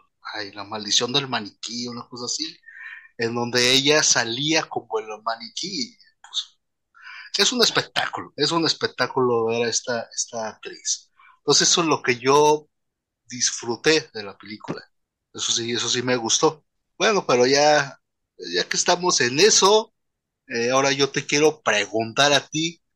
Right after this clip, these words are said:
pues, ¿qué fue lo que no te gustó? ¿Qué fue lo raro, lo no tan chido? Que aquí, como, no sé, que te parece que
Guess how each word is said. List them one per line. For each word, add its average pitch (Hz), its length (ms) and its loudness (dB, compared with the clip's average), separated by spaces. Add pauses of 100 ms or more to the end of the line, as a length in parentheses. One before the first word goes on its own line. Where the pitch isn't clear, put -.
(140)
pues, - 180 0
¿qué 214 120 4
fue 226 180 6
lo 233 140 4
que 139 120 2
no 151 220 0
te 175 180 0
gustó? 120 580 0 (120)
¿Qué 127 80 -20 (100)
fue 139 260 2
lo 131 140 0
raro, 147 500 2
lo 107 260 -4
no 123 200 -6
tan 117 180 -2
chido? 147 500 0 (400)
Que 123 100 -2
aquí, 151 560 2
como, 95 380 -10 (280)
no 123 160 -4
sé, 123 280 2
que - 80 -12
te - 280 -8
parece 101 320 -4
que 107 100 -12